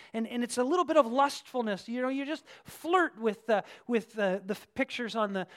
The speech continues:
on the internet, or it's a little bit of jealousy as you look at someone whose life you think is a little bit better, or it's a little bit of lying, you know, like, "Oh yeah, we couldn't make church today 'cause all the kids were sick," or whatever, and you, you just,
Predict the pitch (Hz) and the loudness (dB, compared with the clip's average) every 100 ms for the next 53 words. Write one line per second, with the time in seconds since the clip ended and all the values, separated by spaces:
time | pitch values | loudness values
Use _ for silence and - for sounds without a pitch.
0 | - - 208 202 208 202 185 170 160 220 | -10 -4 -2 -2 -2 -2 -2 -2 2 2
1 | 233 277 277 403 330 330 294 180 240 285 | 2 2 4 2 2 0 -2 2 4 4
2 | 262 - 240 220 185 240 311 285 - 294 | 2 -2 -4 -4 -2 0 0 0 -2 0
3 | 285 254 240 202 262 285 - 233 262 247 | 2 0 -2 0 2 2 0 -8 -8 -6
4 | 208 247 320 269 - 240 208 285 285 330 | -4 -2 -2 -2 -2 -2 0 -2 -4 -2
5 | 415 370 349 254 240 269 262 214 180 180 | 0 0 -2 0 4 4 4 0 -4 -4
6 | 214 269 254 - - - 330 349 302 294 | 0 2 0 -2 -10 -2 2 4 4 2
7 | - 311 269 285 - - 285 - 262 262 | -2 -2 0 -2 -4 -4 -4 -4 -2 -2
8 | 262 254 262 262 320 302 - 254 185 190 | 0 -6 -4 2 2 2 -6 -8 -6 -10
9 | - 180 - 233 294 339 269 196 208 240 | -6 -6 -4 -4 0 2 2 2 -2 0
10 | 285 311 349 339 | 0 0 -2 -8